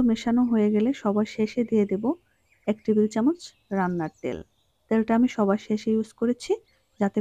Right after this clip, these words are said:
করে মশলাটা মাংসের ভিতরে ভালোভাবে ঢোকে। মেশানো হয়ে গেলে এখন রেখে দেব ত্রিশ মিনিটের জন্য। মাংস ম্যারিনেট হতে হতে এখন আমি সবজিগুলোকে রেডি করে নেব। শাসলিক তৈরির জন্য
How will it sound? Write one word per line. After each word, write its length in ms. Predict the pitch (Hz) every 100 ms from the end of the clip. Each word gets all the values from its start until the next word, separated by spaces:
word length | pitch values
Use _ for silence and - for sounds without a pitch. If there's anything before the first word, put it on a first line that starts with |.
| 214
করে 120 | 302 320
মশলাটা 440 | 202 - 208 214 392 - _ _ _ _
মাংসের 320 | 196 196 - 220
ভিতরে 220 | 233 294 381 -
ভালোভাবে 360 | 202 202 208 214
ঢোকে। 300 | - - - - _ _ _ _ _
মেশানো 380 | 208 214 - 240 247
হয়ে 200 | 226 214 220
গেলে 200 | 226 330 - _ _
এখন 260 | - 214 - 269
রেখে 180 | 208 220
দেব 120 | 233 302 453 _
ত্রিশ 180 | - 214 -
মিনিটের 320 | 202 214 285 240
জন্য। 220 | 165 127 60 - _ _ -
মাংস 220 | 233 247 277
ম্যারিনেট 380 | 269 240 220 214 -
হতে 180 | 214 202
হতে 220 | 196 - 294 - -
এখন 180 | 214 208
আমি 120 | 208 277
সবজিগুলোকে 560 | 220 208 214 208 220 - 220
রেডি 160 | 190 185
করে 160 | 170 156
নেব। 140 | 147 - - _ _ _ _ _
শাসলিক 500 | - - 233 - 311 320 269
তৈরির 300 | 220 202 190
জন্য 220 | 190 190